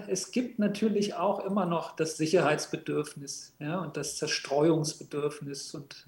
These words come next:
nach Vergnügen und alles. Und, äh, die rosa Brille hat die Fähigkeit, die Leute zu sehen, die eben, äh, ja, an, an, an Freiheit interessiert sind und auf die freue ich mich.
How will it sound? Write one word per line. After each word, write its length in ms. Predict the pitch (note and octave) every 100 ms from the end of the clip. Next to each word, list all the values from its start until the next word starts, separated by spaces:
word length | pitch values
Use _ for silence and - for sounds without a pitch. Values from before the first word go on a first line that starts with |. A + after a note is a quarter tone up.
| C#3+
nach 140 | C#3+
Vergnügen 760 | - D3+ C#3+ D3 E3 E3 D#3+ D#3
und 240 | D3 -
alles. 360 | - F3 - - - - - -
Und, 440 | F#3 F#3+ F#3 F3+ F3+
äh, 300 | F#3 F#3 F3+ - - - _ _
die 120 | F#3 A3
rosa 380 | A#3+ A#3 G#3
Brille 600 | E3+ F3+ G3+ A#3+ D4 D#4+ -
hat 180 | F#3 -
die 100 | D#3+
Fähigkeit, 720 | D3+ D#3+ G3 A#3+ - G#3 G3
die 100 | F3+
Leute 380 | A3 G#3+ G3+ F#3+
zu 180 | - E3
sehen, 580 | C#3 C3 C3+ F#3 B3 A3
die 380 | G3 F#3+ F3 D#3
eben, 420 | D#3+ E3+ E3+ D#3+
äh, 520 | F3+ D3+ D3+ C#3+ -
ja, 720 | - E3+ A3 E3+ C3+ C3 C#3+
an, 180 | C#3+ D3
an, 260 | D3 C#3 C#3
an 140 | D3+
Freiheit 640 | D3+ - - F#3+ D#3+ C#3+ -
interessiert 640 | C#3+ - C#3+ - C#3 C3+
sind 240 | D3 C#3
und 80 | C3+
auf 160 | C#3 -
die 140 | D3+
freue 420 | D3+ - B2 D3
ich 240 | D#3+ - -
mich. 400 | B2+ - -